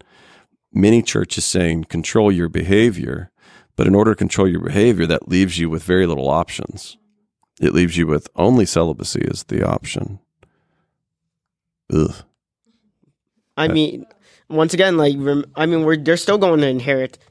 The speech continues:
Speaker 2: I mean, as long as they believe in Jesus, they're still going to inherit the kingdom of heaven. So you, they could, you know, fair-, theoretically just go, say, "I'm gonna go for it," you know, because at the end of the day, Jesus still loves me. Like, just how, you know, your parents would love you. Like,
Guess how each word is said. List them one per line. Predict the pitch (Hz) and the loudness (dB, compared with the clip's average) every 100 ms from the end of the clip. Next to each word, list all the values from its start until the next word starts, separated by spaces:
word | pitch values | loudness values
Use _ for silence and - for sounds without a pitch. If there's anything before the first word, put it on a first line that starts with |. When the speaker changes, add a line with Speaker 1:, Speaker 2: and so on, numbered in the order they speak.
| _ | _
Speaker 2:
I | - | 0
mean, | 151 143 | 2 4
as | 139 | 2
long | 147 147 | 2 2
as | 143 | 2
they | 135 | 0
believe | 131 131 | 0 -2
in | 123 | 0
Jesus, | 127 139 127 - | 0 0 -2 -4
they're | 139 | -2
still | - 175 | 0 2
going | 160 143 | 2 2
to | 131 127 123 139 | 2 0 0 -2
inherit | 131 123 131 123 | -4 -2 -2 -4
the | 120 | -6
kingdom | 131 123 117 | -4 -4 -4
of | 120 | 0
heaven. | 160 131 127 | 0 0 -2
So | 131 123 - - - _ | -2 -4 -6 -20 -20 _
you, | - 156 - | -2 -2 0
they | 180 196 | 0 0
could, | - 190 196 143 | 2 2 2 2
you | 131 151 | 4 4
know, | 143 135 | 4 4
fair-, | 151 139 | 2 2
theoretically | 135 - 135 127 147 139 135 127 123 131 | 0 -4 -12 -6 2 2 4 0 2 0
just | 123 127 - | 2 2 2
go, | 131 - | -2 0
say, | 135 123 - _ - | 2 0 -2 _ -4
"I'm | 120 | 2
gonna | 160 156 | 2 4
go | 190 | 2
for | 220 131 | 0 -4
it," | 123 | -2
you | 120 | -2
know, | 131 135 | -2 -4
because | 127 120 131 120 - _ _ - | -4 -4 -4 -6 -8 _ _ -4
at | 139 | 0
the | 135 | 2
end | 139 | 2
of | 139 | 0
the | |
day, | 135 147 139 | 2 2 0
Jesus | 139 131 127 | -2 -4 -4
still | 143 135 | -4 0
loves | 151 143 | 0 -2
me. | 120 123 | -2 -2
Like, | 120 - _ _ _ | -2 -6 _ _ _
just | 135 147 - | 0 0 2
how, | 160 147 143 | 2 4 4
you | 143 151 | 4 2
know, | 139 | 2
your | 139 | 2
parents | - 180 - | 0 0 -2
would | 135 | -6
love | 117 120 | -4 -6
you. | 120 120 | -4 -6
Like, | 117 120 | -4 -6